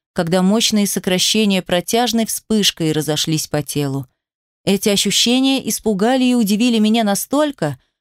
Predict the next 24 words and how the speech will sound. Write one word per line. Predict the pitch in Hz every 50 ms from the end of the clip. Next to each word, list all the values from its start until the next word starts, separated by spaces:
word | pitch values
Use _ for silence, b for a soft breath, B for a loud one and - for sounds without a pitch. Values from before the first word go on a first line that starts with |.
| _ _
что | - - - 214
я | 202 202 233 247
не | 247 262
могла | 254 262 240 208 226 226
выдавить | 202 220 220 202 196 214 214 -
ни | 214 226
звука | 214 185 196 180 185 175 - - 160 139 - _ _ _ _ _ _ _
и | - 214 240
пошевелиться | 226 - 254 240 - - 247 233 254 262 254 277 277 262 - - - - 175
не | 165 165
могла, | 160 170 175 170 160 175 180 165 151 139
даже | 131 165 180 165 175 160
когда | 180 160 151 170 165
мужчина | 165 170 160 - - - 196 180 175 165
отпустил | 165 - _ 180 156 - - - 196 196 190 -
и | - - 180
отстранился, | 170 - - - - 180 175 175 185 214 220 220 214 - - 247 240 - _ _ _ _ _ _ _ _ _ -
оставив | 170 180 - - - 202 208 214 214 208 -
на | 196 185
моем | 185 185 180 180 190 190
языке | 180 175 170 165 180 - - 190
свой | - - - 160 -
терпкий | - - - 165 160 151 - _ - 160
вкус. | 156 - - _ 151 143 131 - - - -